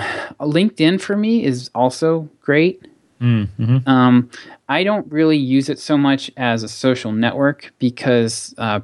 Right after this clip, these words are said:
Speaker 1: I've found that people don't tend to spend a lot of time on it. And it's,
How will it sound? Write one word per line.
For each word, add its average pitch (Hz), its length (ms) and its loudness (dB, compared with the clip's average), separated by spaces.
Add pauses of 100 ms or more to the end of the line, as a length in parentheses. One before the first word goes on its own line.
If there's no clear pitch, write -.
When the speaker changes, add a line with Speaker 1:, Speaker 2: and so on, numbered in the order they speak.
(140)
Speaker 1:
I've 127 240 -2
found 127 280 4
that 98 80 -4
people 120 300 -2
don't 113 260 0
tend 117 220 2
to 110 60 -4
spend 113 320 -2
a 110 40 -4
lot 104 180 0
of 101 80 -4
time 107 340 -2
on 117 140 4
it. - 140 4 (680)
And 110 440 2 (300)
it's, - 460 -2